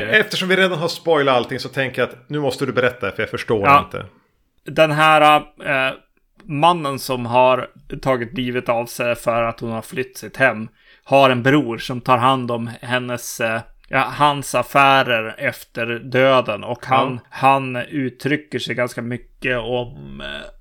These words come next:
Speaker 2: att vad fan ska du ha pengarna för? Eh, en liten känsla av det, helt enkelt. Han, han dyker upp i så mycket screen time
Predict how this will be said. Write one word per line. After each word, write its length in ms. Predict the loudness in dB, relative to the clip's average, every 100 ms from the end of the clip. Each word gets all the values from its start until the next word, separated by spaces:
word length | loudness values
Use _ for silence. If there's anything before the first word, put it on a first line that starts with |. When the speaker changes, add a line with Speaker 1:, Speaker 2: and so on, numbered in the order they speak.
| _ -8
Speaker 2:
att 280 | -8 _ -10
vad 180 | -10 -4
fan 240 | -2 -2
ska 160 | -4 -4
du 220 | -2 0
ha 140 | 0
pengarna 480 | -2 -4 -4 -8 -8
för? 280 | -10 -12 -12 -18 _
Eh, 280 | -4 -2 -4
en 100 | -8
liten 240 | -8 -10 -6
känsla 460 | -6 -6 -4 -2
av 160 | -2 -2
det, 280 | -6 -6 -8 -12
helt 220 | -12 -10
enkelt. 420 | -10 -12 -18 -20
Han, 340 | -12 -6 -4 -4 -4
han 440 | -2 0 0 -2 -8
dyker 500 | -6 -4 -4 0 2
upp 340 | 0 -2 _ -16 -8
i 380 | -6 -4 -6 -8 _ -14
så 400 | -10 -2 0 0
mycket 300 | -4 -4 -8
screen 760 | -4 -2 0 -2 -6 -10 -12 _ -2
time 460 | -2 -2 -8 -12